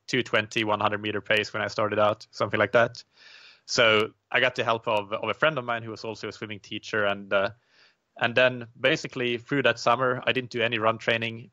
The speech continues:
but I jumped into a couple of sprint triathlon races just to have some fun from the training that I did that I at that point still thought was just keeping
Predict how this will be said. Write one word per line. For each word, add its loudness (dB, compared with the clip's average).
but 4
I 4
jumped 0
into -4
a -4
couple 0
of 0
sprint -4
triathlon 0
races -4
just 0
to -2
have 0
some 2
fun 2
from -8
the -4
training 0
that 0
I 2
did -4
that 2
I -2
at -6
that 2
point -4
still -2
thought -4
was -6
just 0
keeping -4